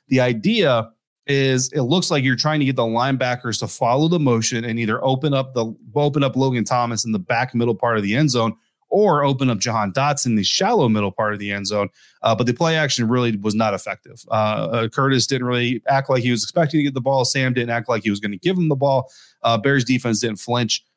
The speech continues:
doesn't pull the linebackers out of their position at all. And by the time Howell comes off the two middle routes, he's feeling the pocket, pocket collapse. He tries to run before getting wrapped up, ultimately throwing a desperation heave into the air.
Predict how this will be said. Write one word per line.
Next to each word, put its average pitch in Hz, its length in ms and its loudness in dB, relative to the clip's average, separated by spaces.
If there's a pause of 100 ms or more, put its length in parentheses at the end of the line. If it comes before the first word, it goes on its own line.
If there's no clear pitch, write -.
(100)
doesn't 151 280 2
pull 139 140 0
the 127 60 2
linebackers 117 600 0
out 113 100 2
of 110 60 -2
their 110 120 0
position 113 380 -2
at 156 280 2
all. 107 280 0 (300)
And 120 80 0
by 127 120 2
the 127 80 2
time 127 280 0
Howell 123 220 0
comes 120 220 -4
off 117 140 0
the - 80 -12
two - 160 -4
middle 123 300 2
routes, 120 260 0 (300)
he's 113 180 -2
feeling 135 260 2
the 127 60 2
pocket, 120 400 0 (280)
pocket 131 320 0
collapse. 113 340 -2
He 110 100 -2
tries 123 300 0
to 123 80 -8
run 110 260 0
before 107 240 -4
getting 104 200 -6
wrapped 101 280 -2
up, 98 160 -2
ultimately 120 400 -2
throwing 107 280 0
a 98 60 -2
desperation 147 800 0
heave 165 420 0 (380)
into 143 280 0
the 123 180 2
air. 120 240 0